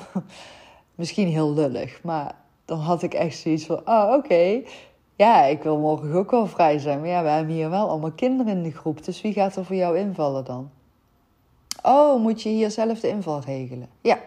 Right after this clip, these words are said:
je moet zelf de inval regelen. En je moet hier ook rekening houden met de continuïteit in de groepen.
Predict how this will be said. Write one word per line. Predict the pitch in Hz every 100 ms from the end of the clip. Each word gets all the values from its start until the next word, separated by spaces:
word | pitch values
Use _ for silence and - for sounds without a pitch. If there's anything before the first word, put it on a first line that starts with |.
| -
je | 156
moet | 151
zelf | - 180 180
de | -
inval | 147 139 139 139
regelen. | 143 139 143 147 - - - - -
En | 226
je | 254
moet | 262 254
hier | 208 180
ook | - 214
rekening | 202 208 208 190 185
houden | 180 170
met | 170 160
de |
continuïteit | 160 165 156 160 156 147 - 151 147
in | 139
de | 139
groepen. | - 143 127 131